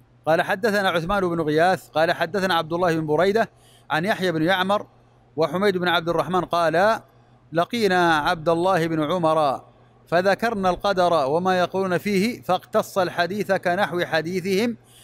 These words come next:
عن عمر رضي الله عنه عن النبي صلى الله عليه وسلم، وفيه شيء من زيادة وقد نقص منه شيئا"،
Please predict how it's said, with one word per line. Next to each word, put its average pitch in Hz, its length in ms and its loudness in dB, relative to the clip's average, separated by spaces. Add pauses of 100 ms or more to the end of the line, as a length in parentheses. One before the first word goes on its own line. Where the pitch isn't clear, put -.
(140)
عن 165 180 2
عمر 175 640 0
رضي 165 220 0
الله 165 300 2
عنه 208 360 0 (360)
عن 160 160 0
النبي 180 320 0
صلى 165 160 0
الله 151 100 -4
عليه 226 120 -2
وسلم، 190 120 0
وفيه 175 220 -2
شيء 220 220 0
من 175 160 -4
زيادة 196 600 0 (600)
وقد 175 540 0
نقص 180 360 -2
منه 196 280 -2
شيئا"، 131 420 -4